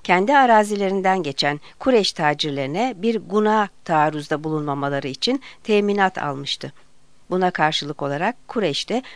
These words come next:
bu kabilelere lazım olan ticaret eşyasını alıp getiriyorlardı. Böylelikle o zaman bütün Arabistan'ı saran emniyetsizliğe rağmen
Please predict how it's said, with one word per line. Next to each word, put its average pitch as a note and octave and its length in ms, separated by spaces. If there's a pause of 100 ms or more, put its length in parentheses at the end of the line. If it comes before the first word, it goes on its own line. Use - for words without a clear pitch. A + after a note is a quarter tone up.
bu C4 100
kabilelere G#3 760
lazım G3 380
olan F3+ 220
ticaret F#3 480
eşyasını D#3 560
alıp F#3+ 260
getiriyorlardı. C#3 800 (800)
Böylelikle A3 600 (300)
o B3 120
zaman F#3 400
bütün A#3 220
Arabistan'ı E3+ 560
saran E3+ 420 (140)
emniyetsizliğe E3 840
rağmen D3+ 420